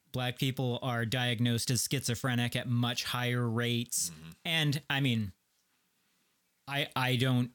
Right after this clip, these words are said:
Speaker 1: I don't read the psychiatric journals. It's possible that there is some, something about, um, you know, like, the, like, genetically in Black people that they, they le-, legitimately are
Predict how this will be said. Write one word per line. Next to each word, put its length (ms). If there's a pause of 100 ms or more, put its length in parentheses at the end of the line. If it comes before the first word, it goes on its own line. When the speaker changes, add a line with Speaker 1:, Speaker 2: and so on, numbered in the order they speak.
(120)
Speaker 1:
I 120
don't 160
read 220
the 80
psychiatric 800
journals. 600
It's 140
possible 580
that 140
there 240
is 520 (340)
some, 760 (140)
something 480
about, 500 (640)
um, 680
you 120
know, 80 (540)
like, 220
the, 480 (1120)
like, 140
genetically 840
in 240
Black 260
people 320
that 140
they, 280 (140)
they 220
le-, 600
legitimately 840
are 580